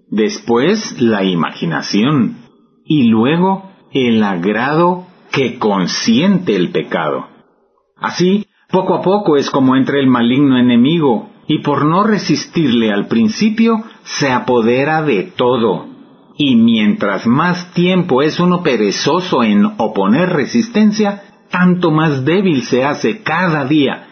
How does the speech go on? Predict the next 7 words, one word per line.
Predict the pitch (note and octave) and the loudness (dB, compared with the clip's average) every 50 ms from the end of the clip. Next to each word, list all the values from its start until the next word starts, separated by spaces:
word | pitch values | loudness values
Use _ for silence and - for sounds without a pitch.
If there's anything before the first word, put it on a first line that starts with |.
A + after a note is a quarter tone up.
| - - | -8 -4
y | - C3 C#3+ | 0 0 2
el | B2 B2+ | 2 2
enemigo | B2+ B2+ B2 B2 C#3+ E3+ G#3+ A#3 A3 A#3+ A#3 A#3 - - - - _ - | 4 4 4 4 4 2 2 2 2 2 2 0 -4 -10 -18 -14 _ -2
más | A2+ B2+ C3+ D3 D3 C#3 C#3 - - | 0 0 2 0 -2 -2 -4 -6 -6
fuerte | - - B2+ D3 F#3 G#3 F#3 - - C3 A#2+ | -4 -2 0 0 0 0 -2 -2 -2 -2 -2
contra | - G#2+ G2+ G2 - G2+ F#2+ F#2 F#2 | 0 -2 -2 -2 -2 -2 -2 0 0
él. | G2 G2 F#2 F2 D#2 - - | 0 2 0 0 -2 -4 -10